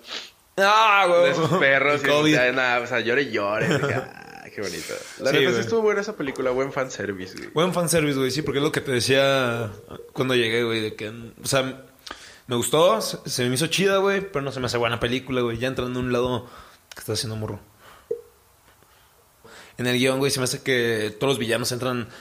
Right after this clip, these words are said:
Speaker 1: muy de putazo, no hay una relación muy existente, güey, pero bueno.
Speaker 2: Pues no hay pedo, pues si ya los habías visto en las otras películas, güey.
Speaker 1: Pero, güey, o sea, la participación es demasiado forzada, o sea, neta, demasiado estúpidamente forzada, güey.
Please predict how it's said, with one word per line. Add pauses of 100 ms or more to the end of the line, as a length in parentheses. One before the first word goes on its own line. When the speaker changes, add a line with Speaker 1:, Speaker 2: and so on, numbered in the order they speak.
(160)
Speaker 1:
muy
de
putazo,
no
hay
una
relación
muy
existente,
güey,
pero
bueno.
Speaker 2:
Pues
no
hay
pedo,
pues
si
ya
los
habías
visto
en
las
otras
películas,
güey.
Speaker 1:
Pero,
güey,
o
sea,
la
participación
es
demasiado
forzada,
o
sea,
neta,
demasiado
estúpidamente
forzada,
güey.